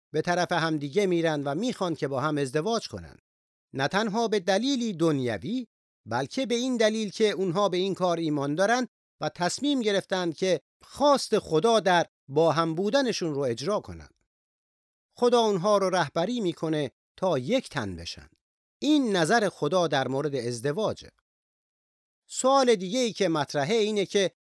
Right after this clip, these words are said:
چه چیزی در مورد همهٔ ازدواج‌ها وجود داره؟ آیا همه بر طبق نظر خدا ازدواج می‌کنن؟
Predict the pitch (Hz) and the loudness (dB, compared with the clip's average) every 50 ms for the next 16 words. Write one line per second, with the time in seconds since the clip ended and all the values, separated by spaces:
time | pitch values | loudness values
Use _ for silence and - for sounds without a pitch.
0 | _ _ _ - - 285 254 - 226 214 196 160 175 180 160 165 160 156 147 151 | _ _ _ -4 -4 -2 -2 -2 -2 -4 -2 -2 -2 0 2 2 2 2 2 0
1 | 165 180 185 175 175 156 127 147 165 202 240 226 190 170 147 127 117 143 131 135 | 0 0 0 0 0 0 0 -2 -4 -2 -2 0 0 0 0 -2 -4 -4 -2 -2
2 | 127 117 - - 156 131 117 135 135 - 240 233 - - - - - 80 156 - | -4 -4 -4 -6 -6 -4 -4 -6 -6 -6 -6 -6 -6 -8 -12 -16 -16 -16 -18 -20
3 | _ _ _ _ _ _ _ _ _ _ _ _ _ _ _ _ 143 139 139 156 | _ _ _ _ _ _ _ _ _ _ _ _ _ _ _ _ -2 -2 0 2
4 | 160 151 131 156 175 214 220 190 175 175 170 - - 202 196 - - 180 165 165 | 0 0 0 0 0 0 0 0 2 0 0 0 -2 -6 -6 -2 -2 -2 0 0
5 | 156 143 175 175 160 147 - - 131 120 135 139 151 160 147 180 180 190 202 202 | 0 -2 -2 -2 -2 -2 -4 -6 -6 -4 -2 -4 -4 -4 -4 -4 -2 -2 -2 -2
6 | - - 208 202 - 208 202 208 226 240 226 | -2 -6 -8 -6 -4 -4 -4 -4 -4 -6 -8